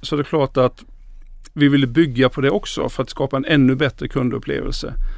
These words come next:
Eh, så det är klart att då, då blir allting från design till hur den uppträder, till hur, hur din app ser ut och så vidare, blir då viktigt.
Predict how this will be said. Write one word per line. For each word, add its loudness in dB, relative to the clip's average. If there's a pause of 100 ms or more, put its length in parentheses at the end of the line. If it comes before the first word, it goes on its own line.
(380)
Eh, 0
så -4
det 2
är -8
klart 0
att 0
då, 0
då 0
blir 2
allting 2
från 0
design 2
till -2
hur 0
den -2
uppträder, -2
till -2
hur, -4
hur -4 (200)
din -2
app -4
ser -2
ut -4
och -4
så -8
vidare, -2
blir -2
då -2
viktigt. -2